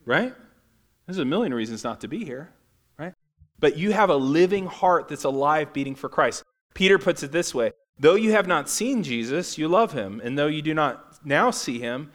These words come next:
you believe in him. You rejoice with a joy that is inexpressible and filled with glory." Is that you? You have a heart that's alive and beats for Christ? Guys, that's not normal.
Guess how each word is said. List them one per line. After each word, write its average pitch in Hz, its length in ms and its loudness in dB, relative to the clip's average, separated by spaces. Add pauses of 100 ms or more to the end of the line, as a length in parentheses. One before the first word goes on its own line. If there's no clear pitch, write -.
(100)
you 147 140 -4
believe 156 340 0
in 156 100 -2
him. 123 180 -6
You 135 260 -6
rejoice 143 680 -4
with 143 120 -6
a 113 80 -4
joy 147 340 0
that 127 160 -2
is 113 120 -10
inexpressible 151 840 -6
and 117 120 -8
filled 131 280 -6
with 120 180 -14
glory." 117 400 -6
Is - 640 -20
that 147 140 2
you? 160 260 -2 (540)
You 135 120 -4
have - 20 0
a 127 60 0
heart 147 220 0
that's 151 120 -8
alive 131 420 0
and 135 100 -8
beats 135 200 -8
for 120 140 -12
Christ? 127 500 -4 (460)
Guys, 151 320 -2
that's 165 300 -4
not 185 260 -6
normal. 135 440 -8